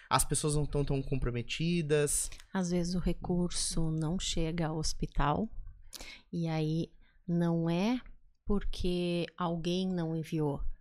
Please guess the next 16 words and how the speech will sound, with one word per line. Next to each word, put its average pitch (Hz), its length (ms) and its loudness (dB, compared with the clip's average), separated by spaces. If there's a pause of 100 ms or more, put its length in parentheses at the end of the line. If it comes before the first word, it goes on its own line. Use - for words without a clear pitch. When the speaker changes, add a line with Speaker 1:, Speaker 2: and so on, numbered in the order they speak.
(260)
Speaker 2:
O 170 80 0
hospital, 190 840 2
a 160 60 4
gestão 156 420 -4
do 202 80 -2
hospital, 165 720 0 (380)
é, 160 160 -2
pode 156 320 -4
entrar 214 340 2
no 175 140 4
site 160 840 0 (240)
do 170 80 -2
governo 160 400 4
federal, 156 880 2
estadual, 156 720 0
municipal 175 1080 2